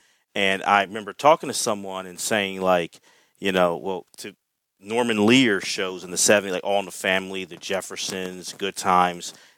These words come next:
they're twenty-four, twenty-six minutes, and you're getting real heavy, but real hilarious. And, like, he did it well. And having this conversation with you about The Fresh Prince,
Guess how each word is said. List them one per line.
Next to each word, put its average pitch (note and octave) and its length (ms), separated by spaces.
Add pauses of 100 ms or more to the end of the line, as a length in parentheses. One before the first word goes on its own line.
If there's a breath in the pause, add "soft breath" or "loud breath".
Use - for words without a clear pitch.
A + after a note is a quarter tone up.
(120 soft breath)
they're G#2 160
twenty-four, G#2 880
twenty-six G2 560
minutes, G#2 320
and F#2 100
you're F#2 120
getting G2 260
real G2+ 220
heavy, A2 480 (280 loud breath)
but G2 220
real G#2 220
hilarious. G2+ 420
And, F2+ 80
like, F#2 160
he C#3 220
did G#2 180
it F2+ 100
well. F2 380 (400 soft breath)
And F#2+ 320 (240)
having A#2 320
this A2+ 220
conversation G2+ 680
with F2+ 200
you A#2+ 100
about F#2+ 140
The E2+ 40
Fresh G#2 300
Prince, B2 460